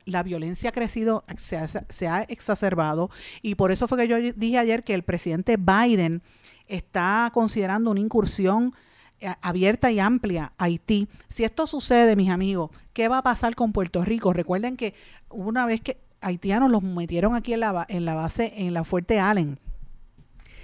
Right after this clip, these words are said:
Eh, ahora mismo se está hablando de que podrían reactivar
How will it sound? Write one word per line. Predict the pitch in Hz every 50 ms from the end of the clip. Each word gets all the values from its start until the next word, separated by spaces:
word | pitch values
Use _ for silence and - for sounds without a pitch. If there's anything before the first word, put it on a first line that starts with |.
| - - - - -
Eh, | 202 180 175 165 156 -
ahora | 175 180 190 196 208
mismo | 226 247 240 254 254
se | - 254
está | 240 - 233
hablando | 214 208 208 226 247 247 226
de | 214 196
que | - 190
podrían | 175 190 180 170 170 170 175 190 214 240 226
reactivar | 208 220 208 190 - - - 185 170 175 196 220 220 233